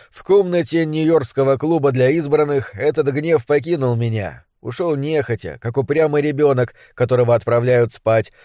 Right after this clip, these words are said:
и он забирается в свою постель, задергивает занавеску и продолжает дуться там.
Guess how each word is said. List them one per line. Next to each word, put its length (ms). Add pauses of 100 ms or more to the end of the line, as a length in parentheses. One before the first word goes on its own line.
(120)
и 100
он 180
забирается 640
в 60
свою 260
постель, 540
задергивает 720
занавеску 640 (220)
и 140
продолжает 1000
дуться 380
там. 340